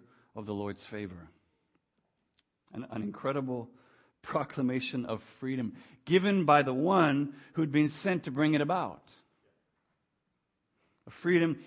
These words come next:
for our spiritual longing as well as for our physical longing. Uh, I hope you're at least beginning to see how we need to hear both of those emphases of Jesus'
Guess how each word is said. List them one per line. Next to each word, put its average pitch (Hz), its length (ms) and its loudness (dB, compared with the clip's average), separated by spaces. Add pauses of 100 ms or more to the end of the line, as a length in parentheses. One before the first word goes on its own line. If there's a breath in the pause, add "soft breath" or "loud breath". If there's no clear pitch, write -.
(180 loud breath)
for 135 120 0
our 113 80 2
spiritual 196 720 0
longing 170 480 0 (720 soft breath)
as 120 160 -6
well 156 220 0
as 127 120 -2
for 104 180 -6
our 95 60 -6
physical 95 400 -10
longing. 90 500 -12 (1300)
Uh, - 60 -18 (300)
I 101 140 -12
hope 147 280 -8
you're 127 120 -4
at 120 60 -4
least 127 200 -6
beginning 135 380 0
to 107 60 -6
see 107 380 -10 (360 loud breath)
how 139 180 0
we 143 200 4
need 156 360 2
to 139 100 -4
hear 135 300 -2 (260 loud breath)
both 156 340 2
of 151 80 -4
those 135 360 0 (160)
emphases 120 640 -6
of 95 140 -10
Jesus' 113 500 -8